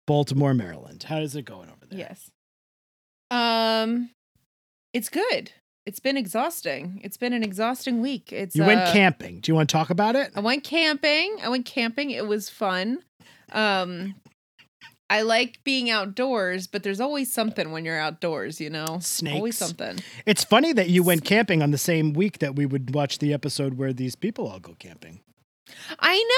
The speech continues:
Speaker 2: know. I was like, "What luck? What luck that they also all went camping." But I wasn't camping with a bunch of, like,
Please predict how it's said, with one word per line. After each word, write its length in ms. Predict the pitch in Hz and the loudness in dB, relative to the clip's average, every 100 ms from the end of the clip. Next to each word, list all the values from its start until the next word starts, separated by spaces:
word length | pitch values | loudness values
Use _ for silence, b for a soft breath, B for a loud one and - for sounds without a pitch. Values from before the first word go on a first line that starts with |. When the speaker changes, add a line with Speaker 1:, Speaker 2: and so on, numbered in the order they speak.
| 571 | 6
Speaker 2:
know. 80 | 392 | 4
I 120 | 202 226 | 4 2
was 140 | 247 | 0
like, 160 | 320 - | -4 -2
"What 200 | 415 587 | -4 -2
luck? 420 | 311 453 165 - | -2 -2 -2 -6
What 180 | - 320 | -6 -4
luck 220 | 359 330 - | -2 -4 -4
that 140 | 254 | -4
they 120 | 247 | 0
also 420 | 226 220 240 240 202 | 0 0 0 -2 0
all 180 | 196 | 0
went 160 | 190 185 | 0 -2
camping." 420 | 240 220 220 170 | -2 -2 -2 -4
But 120 | 165 185 | -2 0
I 60 | |
wasn't 300 | 196 240 262 | 0 -2 -4
camping 360 | 214 240 233 226 | -2 -2 0 -2
with 140 | 208 208 | -2 -4
a 60 | |
bunch 340 | 175 196 190 208 | -2 -2 -2 -4
of, 140 | 180 | -4
like, 420 | 185 175 165 165 | -2 0 -2 -6